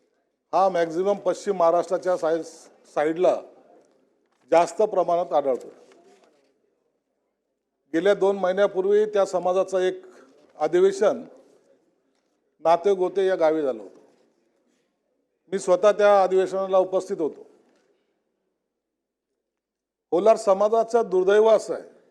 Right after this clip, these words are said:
<clears throat> काही भागामध्ये त्यांना मातंग म्हणून संबोधलं जातं,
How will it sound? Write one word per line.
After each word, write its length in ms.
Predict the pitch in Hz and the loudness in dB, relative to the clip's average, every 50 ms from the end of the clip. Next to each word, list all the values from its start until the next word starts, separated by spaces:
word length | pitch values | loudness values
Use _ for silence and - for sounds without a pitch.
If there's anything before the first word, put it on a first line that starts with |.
| - | -8
<clears throat> 260 | - 262 220 175 156 113 - _ _ _ _ _ _ _ _ _ _ _ _ _ _ _ _ _ _ _ _ _ _ _ _ _ _ _ _ _ _ _ _ _ _ _ _ _ _ _ _ - | -6 -4 -4 -4 -6 -10 -14 _ _ _ _ _ _ _ _ _ _ _ _ _ _ _ _ _ _ _ _ _ _ _ _ _ _ _ _ _ _ _ _ _ _ _ _ _ _ _ _ 0
काही 180 | 175 180 214 247 | 2 4 4 2
भागामध्ये 540 | 208 185 190 202 220 220 214 220 214 220 214 | 2 2 2 2 2 2 0 0 0 0 0
त्यांना 260 | 214 220 220 226 220 | 0 -2 -4 -4 -2
मातंग 380 | 214 202 190 190 - 214 214 220 | 0 0 0 0 -2 -4 -2 -2
म्हणून 400 | 214 214 214 220 220 214 214 196 | -4 -4 -4 -4 -6 -8 -10 -10
संबोधलं 460 | - 202 196 196 202 214 208 220 214 | -8 -8 -4 0 0 0 0 0 0
जातं, 300 | 220 220 208 214 214 | 0 0 0 -2 -4